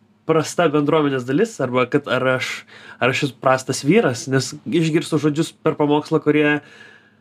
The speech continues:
kurie man kalba ir aš būnu toksai: „O ne, ką aš darau su savo gyvenimu, kodėl?“ Nu, būna įv-, įvairi patirtis, tai yra,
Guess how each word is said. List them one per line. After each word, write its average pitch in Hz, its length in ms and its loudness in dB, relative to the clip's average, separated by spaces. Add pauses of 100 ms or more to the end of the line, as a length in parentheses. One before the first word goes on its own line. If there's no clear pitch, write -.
(120)
kurie 165 220 2
man 147 180 2
kalba 139 300 0
ir 117 80 0
aš 117 100 -4
būnu 120 240 -4
toksai: 117 440 -6
„O 131 200 -4
ne, 120 720 -2
ką 131 220 0
aš 123 100 -6
darau 117 160 0
su - 80 -12
savo 107 240 -4
gyvenimu, 127 640 -2
kodėl?“ 135 400 0
Nu, 175 160 2
būna 175 480 0 (420)
įv-, 151 280 -2
įvairi 147 400 2
patirtis, 147 640 -2
tai 131 220 2
yra, 131 160 4